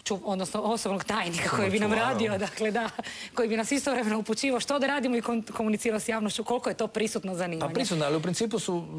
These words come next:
Speaker 3: jedan tekst koji je baš na tu temu, kad je to krenulo u Americi, bio napisan, danas, dan danas je vrlo aktualno. Mi zaboravljamo tu analogiju jer ljudi, nemamo puno tih rudnika, ali činjenica da su Kanarinci spašavali rudare od metana, jer bi oni prvi uginuli u rudniku kad nije bilo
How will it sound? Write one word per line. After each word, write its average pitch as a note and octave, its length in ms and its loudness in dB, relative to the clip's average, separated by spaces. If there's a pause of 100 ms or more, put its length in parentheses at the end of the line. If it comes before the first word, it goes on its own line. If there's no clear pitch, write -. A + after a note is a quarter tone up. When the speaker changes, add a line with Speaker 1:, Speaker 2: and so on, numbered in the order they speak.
(140)
Speaker 3:
jedan F#3 220 4
tekst - 240 0
koji - 120 0
je - 40 -2
baš C#3+ 200 0
na D#3 60 -2
tu D3+ 140 -2
temu, D3+ 260 0
kad B2+ 80 -2
je A#2+ 60 -4
to C#3+ 80 0
krenulo D#3+ 260 0
u D3 60 4
Americi, D#3 280 0
bio C#3+ 120 0
napisan, D#3 420 -2
danas, D#3 280 0
dan D#3 220 0
danas D#3+ 240 0
je D3 40 0
vrlo D3 160 4
aktualno. A#2+ 300 -2
Mi C3+ 80 0
zaboravljamo B2 580 0
tu C3 220 -2
analogiju B2 480 2
jer G#2+ 120 2 (460)
ljudi, A2+ 260 0
nemamo A#2+ 260 2
puno A2 240 -2
tih A2+ 260 -4
rudnika, A2+ 460 0
ali G#2 160 0 (260)
činjenica E3+ 360 0
da C#3+ 60 0
su B2+ 120 -4
Kanarinci C#3 480 0
spašavali B2+ 640 0
rudare C3 540 2
od A#2 120 2
metana, B2 380 -2
jer G#2+ 100 0
bi A2+ 80 0
oni C3 120 0
prvi B2+ 220 -2
uginuli G#2+ 380 0
u G2+ 80 0
rudniku G#2 360 -2
kad A2 120 -2
nije A#2 120 0
bilo A2 220 0